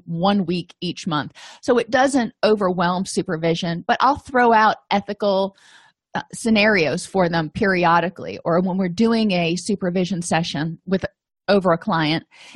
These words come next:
if something comes up that, you know, it could have gone a different way and become an ethical dilemma, I might say, "Well, how would you handle that particular situation if it had gone this particular way?"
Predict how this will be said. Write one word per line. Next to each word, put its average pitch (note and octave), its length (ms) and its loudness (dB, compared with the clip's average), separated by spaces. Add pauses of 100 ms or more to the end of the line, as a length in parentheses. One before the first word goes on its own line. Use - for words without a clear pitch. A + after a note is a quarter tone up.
(320)
if C#4 140 -2
something B3+ 380 0
comes A#3 340 2
up G#3+ 340 2
that, F#3+ 340 2
you G#3 100 -4
know, E3+ 160 2
it G3+ 140 0
could C4 220 2
have B3 120 0
gone G#3+ 240 0
a G3 60 -2
different G3+ 340 -6
way F#3+ 260 2
and F3 100 0
become F3+ 300 -2
an F#3+ 120 0
ethical E3+ 360 -2
dilemma, E3+ 580 -2 (300)
I F#3+ 120 0
might F3+ 260 0
say, F3 160 -6
"Well, F3+ 140 -2
how G3 260 2
would F#3 220 0
you F3+ 100 -4
handle F3 400 -4
that F2+ 200 0 (160)
particular F3+ 520 -2
situation F3 580 -2 (120)
if C4 200 0
it B3 160 2
had G#3+ 340 0
gone E3 280 -2
this - 160 -10
particular C3+ 680 -8
way?" C#2+ 240 -4